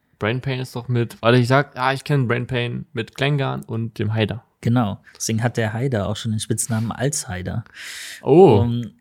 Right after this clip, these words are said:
Speaker 2: weil er auch
Speaker 1: gut.
Speaker 2: schon mehrfach Stories mehrfach erzählt hat, ähm, und sie auch mittlerweile gar nicht mehr wissen, was sie schon erzählt haben und was nicht.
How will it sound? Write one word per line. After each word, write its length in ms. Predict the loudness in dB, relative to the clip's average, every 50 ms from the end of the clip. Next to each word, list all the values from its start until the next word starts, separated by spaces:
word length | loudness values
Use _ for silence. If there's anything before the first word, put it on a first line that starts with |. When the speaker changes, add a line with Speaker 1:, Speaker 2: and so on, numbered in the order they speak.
| _ _ -6
Speaker 2:
weil 240 | 0 2 4 6
er 220 | 8 8 8 10 10
auch 40 | 10
Speaker 1:
gut. 80 | 10 8
Speaker 2:
schon 120 | 8 6 6
mehrfach 420 | 4 4 4 4 2 2 2 2
Stories 380 | 0 0 2 4 6 4 4 4
mehrfach 320 | 2 0 2 4 2 2 2
erzählt 380 | 0 -2 -2 -4 -4 -2 -2
hat, 280 | -2 -4 -4 -6 -8 -8 -4
ähm, 340 | -2 -2 0 0 -2 -4 -6 _ _ -6
und 140 | -4 -2 2
sie 100 | 2 2
auch 200 | 2 2 0 -2
mittlerweile 400 | -2 0 0 2 2 2 2 2
gar 140 | 2 2 2
nicht 140 | 2 2 2
mehr 100 | 0 0
wissen, 180 | -2 -2 -4 -4
was 120 | -6 -6 -6
sie 80 | -6
schon 140 | -4 -4 -4
erzählt 280 | -2 -2 -2 -2 -2 0
haben 120 | 0 -2
und 120 | -2 -2 -4
was 120 | -4 -4 -2
nicht. 260 | -4 -4 -4 -8